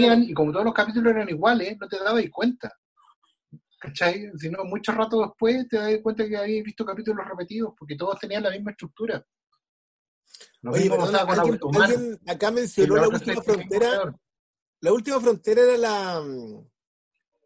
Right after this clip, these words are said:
Speaker 2: la de Corvette, la que, la del Al Norte de Alaska. Porque yo, yo me perdí, como, claro, yo la serie no, no me sabía, me aprendí los nombres después con los títulos en inglés, entonces me pierdo caleta con esa cuestión.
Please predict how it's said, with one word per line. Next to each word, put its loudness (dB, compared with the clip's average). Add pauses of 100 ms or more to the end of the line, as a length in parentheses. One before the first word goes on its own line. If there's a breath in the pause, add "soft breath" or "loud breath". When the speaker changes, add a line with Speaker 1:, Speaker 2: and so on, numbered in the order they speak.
(200)
Speaker 2:
la -2
de 2
Corvette, -4 (180)
la -2
que, 0
la 0
del -2
Al -4
Norte -4
de 0
Alaska. -6 (1040)
Porque -4
yo, 0
yo 6
me 6
perdí, 0
como, 0
claro, 2
yo 4
la 2
serie 2
no, -6
no -2
me 0
sabía, 2
me -6
aprendí -6
los 4
nombres 0
después 0
con 0
los -6
títulos -4
en -4
inglés, 0
entonces -10
me -8
pierdo -8
caleta -8
con -12
esa -14
cuestión. -18